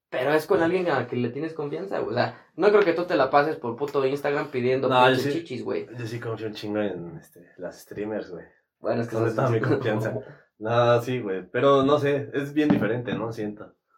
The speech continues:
Speaker 2: O sea, obviamente, sí te mandas fotitos eróticas con tu pareja, o... a lo mejor ni tu pareja, pero con una... un quede o algo.
Speaker 1: Ajá.
Speaker 2: Cuando tengas pareja,
Speaker 1: Claro,
Speaker 2: obviamente.
Speaker 1: güey.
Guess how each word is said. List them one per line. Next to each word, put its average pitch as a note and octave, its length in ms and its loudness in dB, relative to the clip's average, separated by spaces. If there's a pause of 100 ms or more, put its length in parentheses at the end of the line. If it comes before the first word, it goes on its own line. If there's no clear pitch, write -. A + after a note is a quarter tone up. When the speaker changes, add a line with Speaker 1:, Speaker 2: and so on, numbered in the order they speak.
Speaker 2:
O - 20 -20
sea, A2 100 4
obviamente, C3 380 2 (240)
sí B2+ 120 -8
te C3 120 0
mandas B2 400 2
fotitos G#2+ 440 -6
eróticas G2+ 460 -4
con F2+ 180 -10
tu F2 60 -16
pareja, F#2+ 580 -4
o... F2 220 -2 (260)
a G#2+ 100 -4
lo A#2+ 40 2
mejor C3 220 4
ni D3 80 0
tu - 100 2
pareja, A2 320 0
pero F#2+ 160 -4
con G2 300 -4
una... G2+ 440 -2
un G#2 200 -6
quede G#2 280 0
o G2 120 2
algo. A2 480 0
Speaker 1:
Ajá. G#4 260 0
Speaker 2:
Cuando F#2+ 260 0
tengas G2 220 -4
pareja, G#2 380 0
Speaker 1:
Claro, E3+ 300 4
Speaker 2:
obviamente. C#3+ 180 2
Speaker 1:
güey. - 160 -16